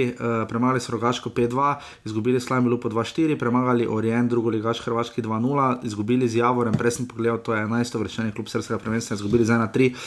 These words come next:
iz-, premagali drugo uvrščeno Dinamo ena proti nič in pa premagali Beltince z dve proti nič. Ehm, vidimo, da se priimek Matjašič velikokrat med strelci, eh, pojavlja, eh, pa tudi Živković in pa Klepač, ne.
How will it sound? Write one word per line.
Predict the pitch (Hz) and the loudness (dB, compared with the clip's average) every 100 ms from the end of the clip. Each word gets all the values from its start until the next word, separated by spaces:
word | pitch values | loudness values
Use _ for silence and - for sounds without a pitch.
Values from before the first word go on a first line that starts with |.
| - - - - | -10 -10 -14 -6
iz-, | - 127 151 | -2 -2 -2
premagali | 127 139 147 135 | -2 0 0 0
drugo | 139 | 0
uvrščeno | 123 139 127 | -2 -4 -2
Dinamo | 131 123 | -2 0
ena | 123 120 | 0 -2
proti | 117 135 | -4 -4
nič | 156 | -2
in | 151 | -2
pa | 127 | -4
premagali | 113 113 117 120 | -4 -2 0 0
Beltince | 113 113 113 107 - 110 110 | 0 0 -2 -6 -4 -4 -4
z | |
dve | 101 104 | -4 -4
proti | 104 113 123 | 0 0 2
nič. | 135 131 - - - - - - _ | 0 0 -4 -6 -14 -14 -16 -20 _
Ehm, | 113 117 113 117 113 113 - | 0 2 4 4 2 0 -4
vidimo, | 120 147 156 | -2 0 2
da | 139 | 0
se | 135 | 0
priimek | 131 156 165 - | -2 0 0 0
Matjašič | 131 131 139 151 127 113 | 0 2 0 -2 -4 0
velikokrat | 117 123 123 123 127 | 0 0 -2 -2 -2
med | |
strelci, | 120 123 127 123 131 | -4 0 0 2 0
eh, | 117 120 113 107 | 0 -2 -2 -2
pojavlja, | 117 113 117 139 139 123 | 0 2 2 2 2 2
eh, | 110 - 110 107 107 | 0 -4 -4 -2 -4
pa | 107 | -4
tudi | 110 120 117 | -4 0 2
Živković | 117 123 123 117 104 - | 2 0 0 0 -2 -10
in | - 110 | -8 -6
pa | 110 | -6
Klepač, | 107 113 107 107 - | 2 2 2 -2 -2
ne. | 101 | -2